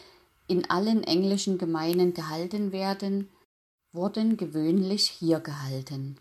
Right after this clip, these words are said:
Nach der Zeit wurden einige Familien und die Bewohner der beiden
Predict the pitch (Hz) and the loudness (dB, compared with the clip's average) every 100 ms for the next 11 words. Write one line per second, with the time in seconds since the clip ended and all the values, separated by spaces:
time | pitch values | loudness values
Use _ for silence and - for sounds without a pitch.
0 | _ _ - - - 165 196 233 - 147 | _ _ -20 -16 -2 2 2 0 -6 -12
1 | 139 - 165 165 214 226 - _ _ - | -10 -8 -4 -2 -4 -6 -14 _ _ -4
2 | 208 202 - 165 202 233 220 202 170 180 | -2 -2 0 0 2 0 -2 -4 0 2
3 | 208 233 220 240 240 233 226 226 170 160 | 4 2 2 0 2 0 -2 -6 -6 0
4 | 156 170 185 190 196 - - _ 185 185 | 2 4 4 4 0 -12 -20 _ -2 -2
5 | 165 175 180 196 190 185 | 0 0 0 0 0 -2